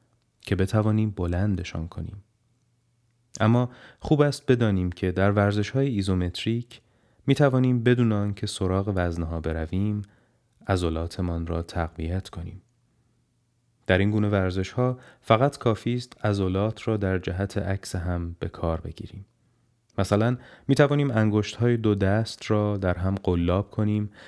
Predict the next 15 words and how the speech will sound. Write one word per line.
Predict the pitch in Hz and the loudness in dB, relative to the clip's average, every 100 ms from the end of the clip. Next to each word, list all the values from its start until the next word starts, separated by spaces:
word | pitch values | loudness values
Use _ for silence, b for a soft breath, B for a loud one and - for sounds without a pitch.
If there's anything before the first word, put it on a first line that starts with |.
| B | B
و | 104 | 4
در | 104 | 4
جهت | 101 104 120 | 4 0 0
عکس | 127 113 123 - - | 0 -2 -4 -4 -4
یکدیگر | 101 87 90 87 90 92 95 - _ _ | -2 -4 -8 -6 -4 -4 -6 -10 _ _
محکم | 92 85 - - 107 110 95 | -4 -4 -6 -6 -2 -2 -4
بکشیم. | 85 - - - - _ _ _ _ _ _ _ _ _ _ _ | -6 -10 -12 -12 -16 _ _ _ _ _ _ _ _ _ _ _
در | 95 | 2
این | 92 | 4
ورزش | 90 87 82 117 120 b b b b | 2 0 0 0 -2 b b b b
انگار | 107 107 123 139 | 0 4 4 2
خودمان | - 139 131 123 117 113 | 0 2 2 2 2 0
وزنه‌ایم | 95 90 87 95 107 107 | 0 0 0 0 0 -2
و | 95 | -2
می‌خواهیم | 90 85 - 82 92 98 | -2 -4 -8 -4 -4 -4